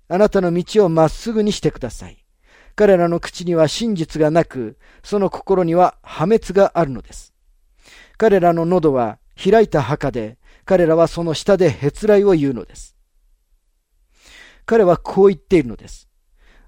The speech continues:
「私の敵が私を見張っています。彼らは私がつまずき倒れることを求めていますが、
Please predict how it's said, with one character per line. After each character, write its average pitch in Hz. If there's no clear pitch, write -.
「私 233
の 208
敵 190
が 196
私 185
を 190
見 156
張 151
っ 160
て -
い 104
ま 71
す。 -
彼 208
ら 180
は 175
私 185
が 190
つ -
ま 233
ず 226
き 214
倒 190
れ 202
る 180
こ 180
と 202
を 165
求 156
め 190
て 160
い 147
ま 156
す -
が、 110